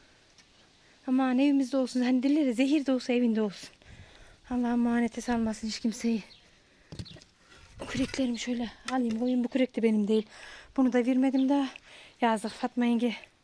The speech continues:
yine marul verdi. Bu sefer de buraya koymuş. Koyuyorum dedi. Ben de koydum. Döküldü bile. Duvarın üstüne temizleyeyim, yıkayayım da. Yiyelim, ben seviyorum. Bir de marul stilleyim. Ekme geç kaldı da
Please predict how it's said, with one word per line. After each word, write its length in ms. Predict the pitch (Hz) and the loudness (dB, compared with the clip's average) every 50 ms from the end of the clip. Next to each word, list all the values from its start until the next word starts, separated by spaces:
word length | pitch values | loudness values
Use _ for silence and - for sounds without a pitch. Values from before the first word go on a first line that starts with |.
| _ - - - - - _ - | _ -20 -20 -20 -20 -10 _ 0
yine 160 | 269 254 247 | 2 4 4
marul 340 | 254 262 269 262 254 247 226 | 4 4 4 2 2 2 2
verdi. 360 | 247 247 233 - 311 302 254 - - - | 2 2 2 2 0 0 0 -4 -12 -6
Bu 40 | - | -2
sefer 300 | - 269 262 277 269 254 | 0 4 4 4 4 4
de 120 | 302 262 - - - - - - - - - - | 2 0 -2 -6 -18 -20 -20 -20 -20 -8 -2 2
buraya 280 | 285 277 269 262 247 | 4 4 6 4 4
koymuş. 640 | 214 240 254 269 302 311 - - - - - - - - - | 4 2 2 2 2 0 -2 -6 -8 -10 -12 -14 -18 -4 2
Koyuyorum 420 | 269 269 269 262 254 247 226 214 | 4 4 6 6 4 2 2 0
dedi. 200 | - 247 - 247 | -2 -6 -2 2
Ben 160 | 277 254 226 220 | 2 2 4 2
de 60 | 233 | 2
koydum. 440 | - 247 254 247 - - - 269 - - - - - - - - - | 2 2 0 0 -2 -6 -8 -8 -8 -8 -10 -12 -16 -16 -8 -4 -2
Döküldü 380 | 269 254 - 247 214 226 196 | -2 0 0 -2 -2 -2 -2
bile. 220 | 240 220 262 302 285 - - - - - - - - - _ - - - - - - - - - - - - | 0 0 0 0 -2 -4 -10 -20 -20 -20 -20 -20 -20 -20 _ -20 -20 -20 -20 -20 -20 -20 -20 -20 -14 -6 0
Duvarın 240 | 240 247 240 233 233 | 2 2 4 2 0
üstüne 240 | - - 240 233 226 | 0 0 -2 0 2
temizleyeyim, 480 | - 262 262 254 233 226 240 233 233 | 4 4 4 4 2 2 2 2 2
yıkayayım 380 | 247 240 - 262 262 240 208 185 | 0 0 2 2 2 2 0 -2
da. 80 | 190 180 - - - - - - - - - - - - - - - _ - | -4 -6 -8 -12 -16 -18 -20 -20 -20 -20 -20 -20 -20 -20 -20 -20 -16 _ 2
Yiyelim, 420 | 254 247 254 247 226 226 233 226 | 4 4 4 4 4 2 2 2
ben 80 | 240 240 | 2 2
seviyorum. 440 | 226 - 247 247 233 240 240 220 208 - - - - - - - - - - - - - - - - - - | 2 2 0 2 4 4 2 2 0 -6 -12 -20 -20 -20 -20 -20 -20 -20 -20 -20 -20 -20 -20 -20 -20 -12 -2
Bir 60 | - | 2
de 60 | 269 | 4
marul 280 | 247 247 247 254 247 226 | 4 6 4 4 2 0
stilleyim. 640 | - - - - - 254 240 233 233 240 254 262 - - - - - | -2 -4 -4 -2 0 0 2 2 2 2 2 0 -4 -8 -14 -4 -2
Ekme 340 | 240 240 - - 247 247 | -2 -2 0 2 2 2
geç 220 | 226 247 247 240 226 | 4 4 4 4 2
kaldı 320 | - 240 240 233 - - | 2 0 0 0 -2 -2
da 120 | 247 214 | -2 -4